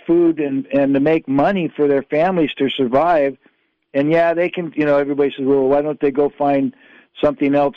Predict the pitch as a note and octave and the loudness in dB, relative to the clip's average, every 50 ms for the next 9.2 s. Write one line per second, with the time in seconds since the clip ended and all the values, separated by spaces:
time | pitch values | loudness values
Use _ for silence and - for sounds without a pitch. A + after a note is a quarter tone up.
0 | - - - B2+ A2+ G#2+ E3 E3+ D#3+ C#3+ C3 B2+ C#3 C#3+ C#3 C3+ B2+ _ _ _ | -8 -10 -8 -6 -2 0 0 2 2 2 2 2 2 2 0 0 -2 _ _ _
1 | _ _ _ _ _ _ _ _ _ _ _ _ _ - C#3+ C#3+ C#3+ C#3+ C#3 C3+ | _ _ _ _ _ _ _ _ _ _ _ _ _ -6 -2 0 0 2 2 2
2 | C#3+ C#3 C#3 D3+ E3 E3+ F3 F3 - - D3+ C#3+ C#3 B2+ A2 A#2+ - _ _ _ | 0 0 0 0 0 0 0 -2 -2 -2 -2 -2 -2 -2 -4 -6 -14 _ _ _
3 | _ _ - - - - - C#3+ D#3 E3 E3 D#3+ - - F3+ F3 D#3+ D3+ C3+ B2 | _ _ -16 -16 -16 -6 -2 0 2 2 2 0 -2 -2 -2 0 0 0 0 0
4 | B2 C3+ D#3+ G3+ G3 - - C#3+ C3+ C3 C3 C3 A#2+ - - C#3+ C#3 C#3 C3+ A#2+ | 0 0 0 0 -2 -2 -2 0 0 0 0 -2 -2 -4 -4 -2 -2 -2 0 0
5 | C#3+ C#3+ C#3+ C#3+ B2 C3 C3+ B2+ - - - - D#3 D#3 - - D3+ C#3+ C3+ C#3+ | 0 0 0 -2 -2 -4 -4 -4 -6 -6 -2 0 0 0 0 -2 -4 -2 -2 -2
6 | D3 B2+ - - G3 G3+ F3+ C#3 B2 B2+ C3 A#2+ - - D3 - - A#2+ A#2+ B2 | -2 -2 -2 -2 0 0 0 0 0 0 -2 -4 -4 -6 -6 -4 0 2 2 2
7 | B2+ C3+ C3+ - - C#3 C#3+ C#3 - C#3+ C#3+ C#3+ C#3 A#2+ G#2+ D3 C#3+ C#3+ C#3+ C3+ | 2 2 -2 -2 -2 -2 -2 -2 -2 -2 -2 0 0 0 0 0 2 2 0 0
8 | B2 C3 D3 E3 F#3+ - - D#3+ C3+ G#2+ F#2+ F#2+ G2+ G2+ G2+ G#2 - _ - A#2+ | 0 -2 -2 -2 -4 -4 -2 -2 0 0 0 -2 -2 -2 -2 -4 -4 _ -2 0
9 | A#2 A#2 A2+ | 0 0 0